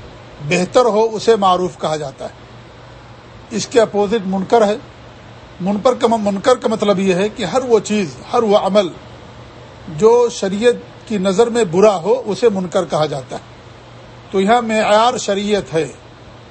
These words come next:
ترازو اور کسوٹی شریعت ہے۔ اور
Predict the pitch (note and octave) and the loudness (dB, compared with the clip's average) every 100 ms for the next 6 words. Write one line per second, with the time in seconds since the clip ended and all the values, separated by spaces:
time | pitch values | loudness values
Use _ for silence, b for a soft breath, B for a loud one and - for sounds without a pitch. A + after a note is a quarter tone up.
0 | - F#3 G3 G3+ G#3+ A#3+ A3 G#3 G3+ G3 | -4 2 2 2 2 2 2 -6 -2 -2
1 | G3 A#3+ G3+ F#3 F3+ E3 - - - - | -2 -4 -2 -2 -4 -4 -10 -18 -20 -20
2 | - - - - - - - - - - | -20 -20 -20 -20 -20 -20 -20 -20 -20 -20
3 | - - - - - - - - - - | -20 -20 -20 -20 -20 -20 -20 -20 -20 -12
4 | - F#3+ B3 | 0 2 4